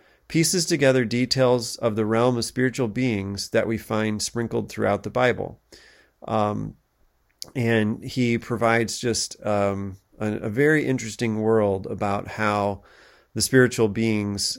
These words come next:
interact, um, uh, with us. And it's interesting, in Leviticus twenty, we see a caution about giving children up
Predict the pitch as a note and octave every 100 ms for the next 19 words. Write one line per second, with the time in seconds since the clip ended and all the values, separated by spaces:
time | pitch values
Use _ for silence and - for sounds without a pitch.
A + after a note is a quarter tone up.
0 | - B2 A2 G#2+ G#2 - - - - G2+
1 | G2 F#2+ F#2+ F#2+ F#2 _ - - - F#2+
2 | F2+ D2+ D#2+ - - G#2 A#2+ A2+ G2+ F#2
3 | F2 - - - _ - - - _ -
4 | A#2+ A#2+ A#2+ A2+ A2 - - _ _ _
5 | - A#2+ - - - D#3 F3+ E3+ F3 C#3+
6 | A#2+ A2+ B2+ B2+ C3 B2 - - - A#2+
7 | A2+ G2 F#2+ G2 _ - - - _ B2+
8 | C3 B2 - D3+ E3 E3+ F3 - - B2
9 | A#2+ B2 - G2 G2 A2 G#2+ G#2+ G#2+ B2
10 | B2 A#2+ - C3 A#2+ C3 B2 G2 G2 G2